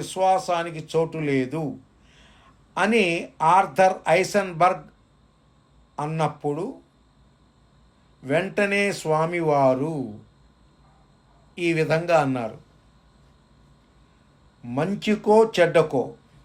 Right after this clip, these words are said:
నా మార్గం స్వతంత్రమైన ఆలోచన మార్గం. నమ్మకాన్ని నేను నమ్మను. నా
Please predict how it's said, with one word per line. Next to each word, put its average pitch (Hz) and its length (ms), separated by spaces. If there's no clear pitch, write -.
నా 156 240
మార్గం 202 440
స్వతంత్రమైన 202 840
ఆలోచన 185 420
మార్గం. 151 380
నమ్మకాన్ని 208 680
నేను 185 180
నమ్మను. 165 380
నా 160 200